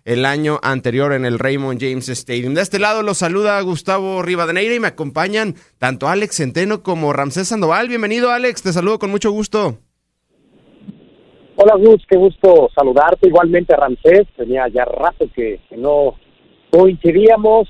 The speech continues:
Speaker 2: así que abrazo, abrazo para ambos y listos para platicar de la N F L.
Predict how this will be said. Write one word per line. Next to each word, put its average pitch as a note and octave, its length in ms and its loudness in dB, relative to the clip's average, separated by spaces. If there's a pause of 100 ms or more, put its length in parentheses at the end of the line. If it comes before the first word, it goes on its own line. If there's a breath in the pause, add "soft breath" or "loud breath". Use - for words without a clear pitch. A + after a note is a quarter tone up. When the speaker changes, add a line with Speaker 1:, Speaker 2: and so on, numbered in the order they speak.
(140)
Speaker 2:
así A#2+ 260 -8
que C#3+ 100 0
abrazo, D#3+ 420 2
abrazo F3 320 0
para D#3+ 240 2
ambos F#3+ 380 0
y A2+ 40 -12
listos C3+ 280 -6
para A#2+ 140 -2
platicar A#2+ 340 -2
de A#2 100 0
la A2 140 -2
N A#2 160 -2
F F#2+ 240 -4
L. D2+ 120 -14